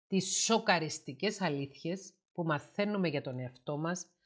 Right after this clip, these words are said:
όταν μπούμε μέσα στο ταξίδι αυτό της αυτογνωσίας που ονομάζεται ψυχοεκπαίδευση, ψυχοθεραπεία και προσωπικός πνευματικός αγώνας, το τρίπτυχο που τονίζουμε συνεχώς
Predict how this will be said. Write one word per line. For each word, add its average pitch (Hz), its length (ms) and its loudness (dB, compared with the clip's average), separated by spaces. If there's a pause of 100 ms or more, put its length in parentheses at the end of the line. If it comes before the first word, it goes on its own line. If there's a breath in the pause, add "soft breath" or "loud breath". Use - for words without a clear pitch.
(260 soft breath)
όταν 175 520 2
μπούμε 196 580 0 (340)
μέσα 165 360 0
στο 170 180 -6
ταξίδι 160 680 -2
αυτό - 380 -2
της 160 200 -4
αυτογνωσίας 170 960 -2 (480 soft breath)
που 185 120 0
ονομάζεται 156 640 0
ψυχοεκπαίδευση, 160 1080 -4
ψυχοθεραπεία 147 1040 -4 (240)
και 175 120 -4
προσωπικός 151 640 -4
πνευματικός 147 800 -8 (160)
αγώνας, 139 560 0
το 180 140 0
τρίπτυχο 175 800 0
που 180 140 -4
τονίζουμε 147 560 0
συνεχώς 139 580 -4